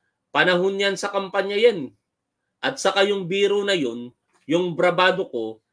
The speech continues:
it was a pure campaign joke. At kung naniwala kayo sa kabila, I would say you are a really stupid." Ano? "You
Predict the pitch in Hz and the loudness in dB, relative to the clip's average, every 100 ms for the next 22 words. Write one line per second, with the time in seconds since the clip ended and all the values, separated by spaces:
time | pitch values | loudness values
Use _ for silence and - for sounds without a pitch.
0 | _ - 220 220 196 190 - 185 180 170 | _ -14 -6 -4 -2 -4 -2 -2 -2 -4
1 | 151 147 147 131 117 123 151 - _ _ | -6 -4 -4 -4 -2 -2 -2 -6 _ _
2 | _ - - 165 165 165 175 202 202 196 | _ -8 -6 -4 -2 -2 0 2 4 2
3 | 185 175 165 160 170 170 127 101 85 _ | 2 0 -2 -4 -2 0 -2 -6 -10 _
4 | _ - 123 139 139 180 147 131 123 127 | _ -4 -4 -2 -2 -2 -2 -2 -2 -4
5 | 123 123 120 156 147 135 135 139 _ _ | -4 -6 -2 -2 -2 -4 -8 -12 _ _
6 | - - 143 135 131 98 _ _ _ _ | -18 -10 -8 -6 -10 -12 _ _ _ _
7 | _ - 117 139 135 | _ -12 -8 -6 -4